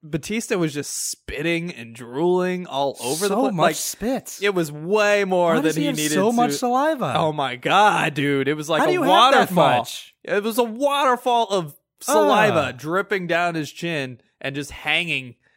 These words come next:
Speaker 1: hanging in H D, glorious
Speaker 2: It's
Speaker 1: H D.
Speaker 2: like one of George Lucas's monsters from the original Star Wars, just, like,
Speaker 1: Yeah.
Speaker 2: spitting stuff with, you know, their practical
Speaker 1: Yeah.
Speaker 2: effects.
Speaker 1: Yeah.
Speaker 2: Like,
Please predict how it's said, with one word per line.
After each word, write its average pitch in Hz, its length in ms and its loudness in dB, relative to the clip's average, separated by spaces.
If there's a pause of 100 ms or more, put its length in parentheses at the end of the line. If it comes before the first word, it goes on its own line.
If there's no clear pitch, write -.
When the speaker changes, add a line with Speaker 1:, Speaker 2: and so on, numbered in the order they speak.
Speaker 1:
hanging 175 500 -4
in 160 140 -8
H 180 420 -6
D, 165 340 -2
glorious 180 640 -2
Speaker 2:
It's 175 60 0
Speaker 1:
H 180 40 2
D. 175 60 0
Speaker 2:
like 226 160 -4
one 214 120 2
of 156 280 2
George 160 300 -4
Lucas's 160 500 -8
monsters 147 600 -8
from 139 120 -14
the 127 60 -8
original 135 340 -10
Star 135 280 -6
Wars, 160 320 -6
just, - 180 -14
like, 117 160 -10
Speaker 1:
Yeah. 139 180 -10
Speaker 2:
spitting 135 260 -6
stuff 151 480 -6
with, 107 280 -14
you 139 120 -12
know, 127 140 -8
their 120 140 -8
practical 151 500 -4
Speaker 1:
Yeah. 151 60 -4
Speaker 2:
effects. 160 400 -10
Speaker 1:
Yeah. 180 220 -2
Speaker 2:
Like, 107 240 -12